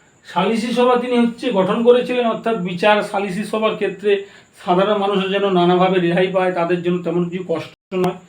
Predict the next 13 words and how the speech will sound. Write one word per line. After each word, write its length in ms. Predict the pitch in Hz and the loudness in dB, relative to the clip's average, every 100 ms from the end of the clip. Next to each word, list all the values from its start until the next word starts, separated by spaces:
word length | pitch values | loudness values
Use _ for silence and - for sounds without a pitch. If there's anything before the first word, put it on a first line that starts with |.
| _ _ | _ _
এক্ষেত্রে 340 | 185 180 185 202 | -8 -4 -4 -2
তিনি 180 | 185 190 | -2 -2
বিশেষ 200 | 170 180 | -2 -2
ভূমিকা 240 | 175 196 196 | 0 -2 -2
পালন 220 | 190 196 | -2 -2
করেছিলেন। 400 | 202 202 208 214 233 - _ _ - | -2 -2 -4 -8 -10 -16 _ _ -10
এছাড়া 300 | 254 269 233 202 | 2 6 6 4
স্বল্প 360 | - 196 202 254 | 0 0 2 2
সুদে 260 | 247 254 254 254 _ | 0 2 0 -2 _
চাষের 280 | - 202 190 | 0 0 0
ঋণের 260 | 208 226 226 | 0 2 4
ব্যবস্থা 360 | 220 220 - 240 | 6 4 2 0
করেছিলেন, 460 | 240 240 254 254 | 0 0 -2 -8